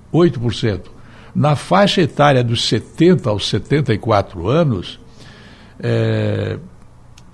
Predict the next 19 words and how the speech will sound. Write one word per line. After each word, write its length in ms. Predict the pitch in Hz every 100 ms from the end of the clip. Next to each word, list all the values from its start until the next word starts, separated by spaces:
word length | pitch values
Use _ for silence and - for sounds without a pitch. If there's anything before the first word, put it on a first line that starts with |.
| - -
até 560 | 147 - 170 208 190
vinte 380 | 135 143 220 -
e 60 | 196
oito 240 | 202 190
por 160 | 202 180
cento 440 | - 151 156 175
acima 440 | 175 - 156 160
dos 160 | 156 143
oitenta 440 | 156 131 151 156
anos. 480 | 147 127 104 82 - -
Então, 240 | 127 196 202
essa 240 | 190 233
variação 880 | 202 233 233 196 - - 143 110 98
de 160 | 135
sessenta 600 | - 135 - 180 208 185 151
e 80 |
um 120 | 143 135
ponto 380 | 139 147 139
oito 640 | 123 113 113 92 - 104